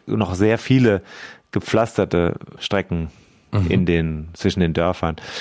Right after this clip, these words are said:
Speaker 1: Und die sind eigentlich immer sehr gut in Schuss. Trotzdem ist es bei der Flandern-Rundfahrt nicht einfach, denn dort hast du die Kombination aus Hügeln und Kopfstein.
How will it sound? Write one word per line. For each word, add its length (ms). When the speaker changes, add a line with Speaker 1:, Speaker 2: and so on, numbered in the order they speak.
Speaker 1:
Und 120
die 40
sind 120
eigentlich 200
immer 220
sehr 160
gut 160
in 140
Schuss. 420
Trotzdem 800
ist 220
es 180
bei 120
der 100
Flandern-Rundfahrt 960
nicht 420
einfach, 760
denn 440
dort 680
hast 360
du 320
die 120
Kombination 680
aus 580
Hügeln 600
und 360
Kopfstein. 600